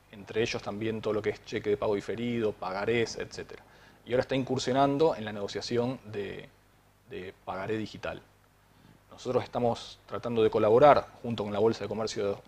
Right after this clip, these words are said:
de Rosario y otras instituciones locales en la provisión de procesos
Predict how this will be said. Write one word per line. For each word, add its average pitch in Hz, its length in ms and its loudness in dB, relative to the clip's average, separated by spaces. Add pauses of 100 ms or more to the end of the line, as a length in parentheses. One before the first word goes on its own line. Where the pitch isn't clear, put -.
de - 100 -10
Rosario 120 400 2
y 104 40 2
otras 107 180 -2
instituciones 110 400 -10
locales 135 440 0
en 113 100 -8
la 104 80 -6
provisión 113 680 -4
de 117 200 2 (600)
procesos 143 840 2